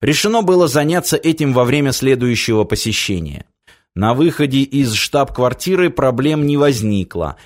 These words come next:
хотя охрана проверила аппаратуру и просветила и Полубоя, и Лимаса. Уже садясь в глидер, Касьян приметил в полуквартале от штаб-квартиры такси, водитель которого,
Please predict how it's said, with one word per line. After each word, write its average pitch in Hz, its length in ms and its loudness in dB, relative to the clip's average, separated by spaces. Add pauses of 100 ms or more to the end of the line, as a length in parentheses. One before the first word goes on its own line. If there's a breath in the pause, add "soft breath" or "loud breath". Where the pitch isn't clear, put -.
(120)
хотя 117 360 0
охрана 147 400 0
проверила 123 560 2
аппаратуру 127 680 0
и 175 200 -4
просветила 143 680 0
и 156 260 -4
Полубоя, 156 640 2
и 139 240 -2
Лимаса. 87 580 -4 (380 loud breath)
Уже 107 340 0
садясь 123 520 0
в 95 140 -8
глидер, 117 520 -2 (240 loud breath)
Касьян 151 520 -2
приметил 147 680 0
в - 100 -10
полуквартале 139 800 2
от 127 180 -2
штаб-квартиры 139 760 -2
такси, 139 720 -4 (200 loud breath)
водитель 113 440 -2
которого, 156 600 2